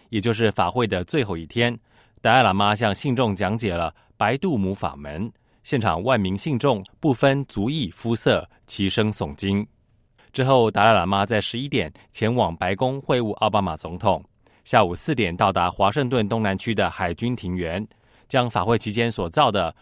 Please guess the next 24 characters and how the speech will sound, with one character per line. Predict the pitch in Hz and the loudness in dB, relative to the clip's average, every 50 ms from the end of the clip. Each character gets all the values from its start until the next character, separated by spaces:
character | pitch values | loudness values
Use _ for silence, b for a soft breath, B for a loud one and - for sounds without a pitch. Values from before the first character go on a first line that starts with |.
| b b b | b b b
十 | - - 113 113 | -10 -4 -2 0
轮 | 110 113 110 113 | 2 2 0 0
金 | 110 - 147 147 | -2 -4 -2 0
刚 | 147 143 143 143 | 0 0 0 -2
砂 | 139 - 156 143 147 | -2 0 0 0 2
曼 | 151 165 131 101 | 2 0 0 0
陀 | - 87 85 | -2 -4 -4
罗 | 87 87 87 90 | -4 -4 -4 -4
分 | - 143 151 151 | -4 -4 -4 -4
解， | - 104 90 80 - - _ b b b b _ | -4 -4 -6 -6 -8 -14 _ b b b b _
并 | 131 113 | -6 -4
且 | 95 - 101 85 | -2 -2 -4 -4
消 | 80 - - 120 123 | -2 0 2 2 4
融 | 113 110 104 101 | 4 2 2 2
于 | 95 95 95 98 b b b b b | 0 0 -2 -4 b b b b b
安 | b - 143 151 | b -2 -2 0
纳 | 160 170 147 104 | 2 2 2 2
考 | 95 - - 92 82 82 | 0 -2 -4 -4 -4 -4
斯 | - - 139 | -6 -8 -8
提 | - - 104 | -8 -6 -4
亚 | 101 104 80 | -2 -2 -2
河 | 76 - 78 78 82 95 107 - _ | -4 -8 -10 -6 -6 -6 -6 -6 _
当 | - 95 92 90 | -6 -4 -4 -2
中， | - 113 110 113 | 0 0 0 -2